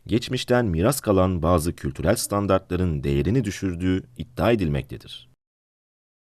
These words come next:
Bazı araştırmacılar, kitle kültürünün standartlaşma, tutuculuk, yalancılık ve özendirme ile nitelendirilebileceğini ve sanatın gerçek deneyimine karşın sahte hazları önerdiğini savunur. Benzer bir bakış açısına sahip olan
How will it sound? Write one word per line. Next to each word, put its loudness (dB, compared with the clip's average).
Bazı 6
araştırmacılar, 0
kitle -4
kültürünün 0
standartlaşma, -4
tutuculuk, -2
yalancılık 0
ve -2
özendirme 0
ile 6
nitelendirilebileceğini -2
ve 2
sanatın 0
gerçek -2
deneyimine 2
karşın -2
sahte -2
hazları 4
önerdiğini 4
savunur. -4
Benzer 2
bir 2
bakış -2
açısına -4
sahip 0
olan 0